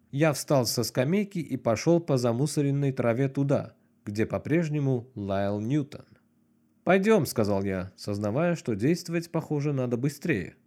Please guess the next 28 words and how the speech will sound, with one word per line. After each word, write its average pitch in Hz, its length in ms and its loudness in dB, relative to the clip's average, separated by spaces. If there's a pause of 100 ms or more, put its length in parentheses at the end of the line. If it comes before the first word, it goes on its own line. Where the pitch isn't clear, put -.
(260)
«Нам 147 200 0
пора». 190 420 4 (580)
Мы 160 160 4
добрались 135 480 6
до 127 120 4
дороги 123 340 2
как 113 240 0
раз 110 220 0
в - 100 -14
тот 185 280 2
момент, 180 360 0
когда 113 380 0
Гулливер 139 560 2
с - 120 -12
нее 135 220 2
свернул. 170 600 -2 (720)
Поэтому 202 440 4
я 160 180 6
решил 113 340 2
пойти 107 320 2
за 101 160 0
ним 170 160 0 (120)
и 143 60 -6
посмотреть, 160 720 -4 (120)
куда 214 300 -2
он 196 180 -2
направляется. 175 920 -4 (960)
Вдруг 165 360 2